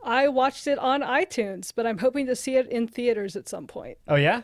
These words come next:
Speaker 2: I mean, we have to hurry up, right? Because it's gonna be out pretty soon.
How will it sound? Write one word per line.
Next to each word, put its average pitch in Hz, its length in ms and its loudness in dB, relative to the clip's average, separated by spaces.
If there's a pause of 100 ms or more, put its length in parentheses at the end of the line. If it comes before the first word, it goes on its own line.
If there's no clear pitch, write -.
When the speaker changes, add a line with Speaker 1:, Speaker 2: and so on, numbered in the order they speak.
(140)
Speaker 2:
I 156 80 2
mean, 156 140 2
we 143 100 0
have 147 120 0
to 127 100 -4
hurry 127 260 0
up, 180 160 0
right? 110 260 -6
Because 113 440 -14 (160)
it's - 100 -20
gonna 131 140 -6
be 120 60 -4
out 139 260 -2
pretty 117 180 -10
soon. 117 220 -6